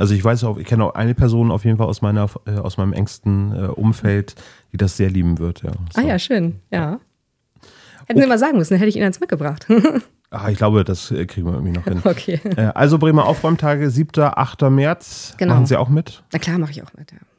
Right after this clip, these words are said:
Speaker 2: Beruflich und privat.
Speaker 1: Ja, wie, wie sieht das denn aus, wenn ich, ich habe vorhin ja gefragt, wenn Sie sich umgucken,
Speaker 2: Mhm.
Speaker 1: haben Sie denn immer die Handschuhe dabei?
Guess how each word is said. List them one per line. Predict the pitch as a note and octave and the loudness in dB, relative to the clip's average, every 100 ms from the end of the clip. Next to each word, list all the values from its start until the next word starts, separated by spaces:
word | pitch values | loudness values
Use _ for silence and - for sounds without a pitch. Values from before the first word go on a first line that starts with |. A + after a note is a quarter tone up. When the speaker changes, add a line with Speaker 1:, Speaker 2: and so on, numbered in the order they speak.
| _ | _
Speaker 2:
Beruflich | F3 G#3+ G#3+ F3+ | 0 2 2 -2
und | F#3+ | -4
privat. | E3+ D3+ - _ _ _ - | -4 -6 -8 _ _ _ -4
Speaker 1:
Ja, | F#2+ D#2+ - - - | -2 -2 -6 -18 -8
wie, | F2+ | -4
wie | G#2+ | -2
sieht | G2 A#2 | 2 2
das | G#2 | 2
denn | - | 0
aus, | G#2 A2 | 0 2
wenn | G#2+ | 0
ich, | F#2 G2 | 0 -4
ich | G#2 | -6
habe | - | -4
vorhin | - F#2+ | 0 2
ja | F#2+ | 2
gefragt, | F#2 - G2+ A2 - - - G#2 | -2 -4 -4 -4 -6 -20 -20 -16
wenn | - F#2+ | -10 -6
Sie | G2+ | -4
sich | F#2 | -2
umgucken, | G2+ A#2 - B2+ B2+ - - | 0 0 -2 -4 -4 -4 -8
Speaker 2:
Mhm. | D#3+ | -4
Speaker 1:
haben | C#3+ G#2 | 0 0
Sie | G2+ | 0
denn | G#2 | -2
immer | E2 A2 G#2+ | 0 -2 -2
die | G#2 | -2
Handschuhe | G#2+ A2 A#2+ A2 | -2 -2 -4 -2
dabei? | G2 F#2 G2 D3 | -4 -4 -4 -6